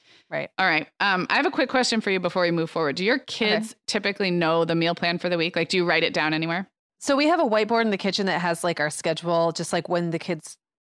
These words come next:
Speaker 1: will, should expect to be at my house versus John's. Um,
Speaker 2: Right.
Speaker 1: and there's, like, a little place below that, like, on each day, it's a week at a glance.
Speaker 2: Mm-hmm.
Speaker 1: And I will often write what I intend to make, but they
Speaker 2: Mm-hmm.
Speaker 1: all know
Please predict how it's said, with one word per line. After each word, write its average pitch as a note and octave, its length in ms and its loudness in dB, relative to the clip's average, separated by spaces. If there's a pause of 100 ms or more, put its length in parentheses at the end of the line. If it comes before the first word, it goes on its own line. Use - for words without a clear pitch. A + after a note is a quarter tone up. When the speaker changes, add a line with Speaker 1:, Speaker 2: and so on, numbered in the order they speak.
(120)
Speaker 1:
will, F3 300 0
should - 220 -2
expect E3 320 -2
to E3 60 -6
be D#3+ 220 0
at C#3+ 120 2
my E3 140 -2
house D#3 300 -2
versus D3 340 -4
John's. D#3 400 -2 (100)
Um, F#3 80 2
Speaker 2:
Right. D3 220 0
Speaker 1:
and F3+ 180 0
there's, F#3+ 200 0
like, F#3+ 100 0
a E3+ 60 -2
little F3+ 200 0
place F3+ 340 -2
below E3 340 0
that, A3 260 0 (720)
like, G3+ 300 0 (280)
on G3 480 2 (160)
each F#3 280 -2
day, F3 200 4
it's F3 140 -2
a F3 140 -2 (240)
week G#3 160 2
at F3+ 80 0
a F#3 40 2
glance. E3 640 -2
Speaker 2:
Mm-hmm. D4 180 6
Speaker 1:
And - 100 2
I G#3 140 2
will G#3 240 2
often B3 680 0
write G3 280 0
what F#3+ 160 0
I E3+ 200 2
intend F#3 800 -2
to C#4 100 -4
make, B3 260 -2
but G3+ 180 2
they G#3 100 4
Speaker 2:
Mm-hmm. G#3+ 80 4
Speaker 1:
all A#3+ 220 4
know F#3+ 540 2